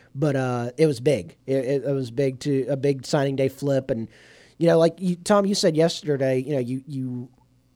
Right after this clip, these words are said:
try not. There's been a, uh, quite a few notable, uh, notable flips the other way f-, against Auburn,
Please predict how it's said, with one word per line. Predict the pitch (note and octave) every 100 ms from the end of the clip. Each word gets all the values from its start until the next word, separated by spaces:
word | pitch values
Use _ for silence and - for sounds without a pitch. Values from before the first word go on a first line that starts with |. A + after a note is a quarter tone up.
| _
try | - F3+ E3+
not. | E3+ D#3+
There's | E3 D3+
been | D#3+ D#3
a, | C#3
uh, | C#3+ D3 C#3
quite | - F3+
a | F3+
few | F#3+
notable, | D3+ D3 D#3 D3+ D#3 D3 - _ _
uh, | C#3+ C#3 C3 C3 B2 E3 - -
notable | D3 C#3+ C3+ C#3 C3+ B2+ A#2+ _ _ _ _
flips | - - F3+ D#3 - D3+
the | C3+
other | D3+ D#3
way | C#3 B2 A2 A#2 A2+ _ _
f-, | -
against | D#3 A2+ D3 D3 -
Auburn, | D3+ B2+ B2 A#2+ A#2+